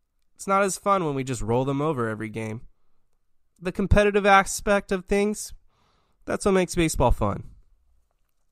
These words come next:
I had a poll that I set up a, a day ago. I asked people, if the Dodgers were able to get one pitcher,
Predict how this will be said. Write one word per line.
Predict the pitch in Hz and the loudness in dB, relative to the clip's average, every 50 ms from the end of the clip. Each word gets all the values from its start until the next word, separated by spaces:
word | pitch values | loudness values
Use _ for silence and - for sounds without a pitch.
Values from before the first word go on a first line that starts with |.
| _ _ _ _ _ _ _ _ _ _ _ _ _ _ _ _ _ _ _ _ _ _ _ _ _ | _ _ _ _ _ _ _ _ _ _ _ _ _ _ _ _ _ _ _ _ _ _ _ _ _
I | - 135 | -8 -4
had | 156 196 | -2 2
a | 208 202 185 170 156 147 - - - - - - | 4 4 6 4 4 2 0 -2 -2 -4 0 4
poll | - - 180 190 208 196 | 6 6 8 8 6 6
that | 160 135 | 6 6
I | 123 120 | 6 4
set | 117 - - 123 120 | 2 2 2 4 4
up | 120 120 113 - | 4 6 6 6
a, | 123 - - _ _ _ _ - | 4 4 0 _ _ _ _ -6
a | 127 120 | -4 -4
day | 117 123 120 120 117 | 0 0 0 2 0
ago. | 113 107 117 113 117 117 117 120 - _ _ _ _ _ _ _ _ _ _ _ _ _ _ _ _ _ _ _ _ _ _ _ _ _ _ _ - | 0 0 -2 -2 0 -2 -2 -4 -8 _ _ _ _ _ _ _ _ _ _ _ _ _ _ _ _ _ _ _ _ _ _ _ _ _ _ _ -6
I | - 135 | -2 0
asked | 151 160 175 170 - | 2 2 2 0 0
people, | - - 185 170 - 160 156 147 143 143 - - _ _ - | -2 -2 -2 0 0 0 2 2 0 -2 -4 -10 _ _ -14
if | - 139 - | -14 -10 -6
the | - 143 | -6 -4
Dodgers | 120 117 135 135 147 160 170 185 185 185 | 0 4 6 6 6 6 4 0 -4 -4
were | 185 | -2
able | 170 165 165 160 165 | -2 -2 -2 -2 -2
to | 165 | -2
get | 151 151 151 143 - | 0 0 0 0 0
one | 127 135 139 131 117 110 113 117 | -2 0 2 2 2 2 4 6
pitcher, | - 156 147 - - 113 104 107 127 | 6 6 6 4 -2 -8 -8 -8 -8